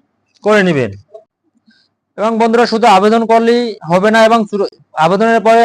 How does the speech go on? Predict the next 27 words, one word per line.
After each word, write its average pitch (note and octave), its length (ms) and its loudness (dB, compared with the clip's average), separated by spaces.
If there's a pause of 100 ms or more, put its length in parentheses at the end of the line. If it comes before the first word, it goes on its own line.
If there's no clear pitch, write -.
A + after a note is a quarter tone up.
আপনার G#3+ 240 -2
প্রস্তুতি A3 420 -6
নিতে G#3+ 200 -2
হবে। D#3 140 2 (100)
যদি F#3 240 0
কেউ A#3 120 4 (140)
চূড়ান্ত G#3 300 0 (160)
সাজেশন A3 460 0
নিতে G#3+ 200 -6
চান, A#3 140 2 (600)
এই F3+ 100 0
স্ক্রিনে G3 280 -4
দেওয়া G#3+ 140 4
WhatsApp G#3 340 0
নাম্বারে A3 240 0 (100)
যোগাযোগ G3+ 360 -2
করে A3+ 180 -2
আমার G#3 180 -6
কাছ G#3 100 -2 (100)
থেকে G#3+ 220 -6
চূড়ান্ত G#3 240 -4 (140)
সাজেশন G#3 440 -2
নিয়ে G#3 180 -2
আপনারা G3+ 220 -2 (400)
ভালোভাবে G3+ 480 2
প্রস্তুতি G3 460 -6 (280)
নিতে G3 180 -4